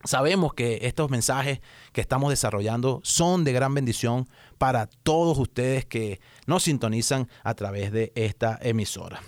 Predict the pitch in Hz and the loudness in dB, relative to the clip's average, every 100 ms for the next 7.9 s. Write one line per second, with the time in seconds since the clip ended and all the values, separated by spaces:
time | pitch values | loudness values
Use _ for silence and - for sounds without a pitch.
0 | - 135 147 151 170 202 226 220 190 - | -4 -2 0 2 2 4 4 2 0 -6
1 | - 127 170 180 185 147 - 165 147 156 | -6 0 0 0 0 0 0 2 2 0
2 | 160 120 - 110 - 101 110 131 135 - | 0 -2 -6 -8 -6 -4 0 0 0 -4
3 | - - - 127 127 - - 120 113 107 | -18 -20 -6 -2 0 -2 -2 -2 0 2
4 | 117 92 - - 104 - 120 113 113 110 | 0 -2 -10 -16 -12 -4 -4 -4 -6 -6
5 | 127 123 117 98 - 110 120 113 127 110 | -2 -2 -2 -4 -2 -2 -2 -4 -6 -6
6 | 104 110 120 - 107 98 107 117 - - | -6 -4 -6 -4 -4 -2 -2 -4 -6 -14
7 | - 127 120 107 - 196 165 127 | -8 -4 -2 -2 2 2 4 0